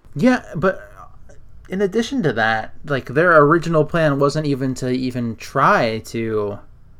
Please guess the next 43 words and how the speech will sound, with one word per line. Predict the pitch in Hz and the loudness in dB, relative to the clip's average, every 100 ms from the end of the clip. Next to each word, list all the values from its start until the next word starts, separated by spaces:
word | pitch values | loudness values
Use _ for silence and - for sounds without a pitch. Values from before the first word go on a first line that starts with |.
| - - - - | -20 -20 -20 -10
do | 123 131 | -2 0
the | 117 120 117 117 - - | 0 0 -2 -4 -6 -12
curing | - 131 123 120 120 | -2 0 2 0 -2
move | 120 120 117 107 107 - - | -2 -2 -4 -6 -10 -12 -8
on | 123 120 117 | -4 -2 0
V | 117 117 | -2 -2
P | 120 | -4
Kenna. | 113 120 101 98 113 - - - - - - - - | -6 -6 -4 -6 -10 -16 -20 -20 -20 -20 -20 -20 -8
'Cause | - 120 | -4 2
they | 143 | 4
were | 151 | 4
just | 147 | 4
like, | 156 131 - - - - - | 2 0 -6 -20 -20 -20 -6
"All | 143 | 0
right, | 208 175 135 | 4 4 2
we're | 151 | -2
gonna | 156 147 | 0 0
have | 143 151 | 0 0
to | 139 | 0
hit | 139 151 - 135 | 0 0 -6 -6
Geki | - 151 147 | -2 0 0
Drago | 131 170 147 131 123 | 2 2 2 0 0
with | 127 123 | -2 -2
our | 131 127 117 - | 0 0 -2 -8
big | - 160 | -4 -2
move." | 139 180 156 110 - - - - - - - - - - - - - | 0 0 0 -2 -6 -14 -18 -20 -20 -20 -20 -20 -20 -20 -20 -20 -6
But | 135 | -2
then | 139 | 0
the | 135 | 0
V | 127 147 | 0 0
P | 151 | -2
gets | 143 143 | -4 -2
in | |
the | 131 | 0
way | 127 | 0
and | 120 | -2
it's | 123 | -2
like, | 143 | -2
"Ah, | 143 | 0
he's | 143 | -2
in | 147 | -2
the | 147 139 | -2 -2
way." | 165 170 143 117 113 | -2 -2 -2 -4 -8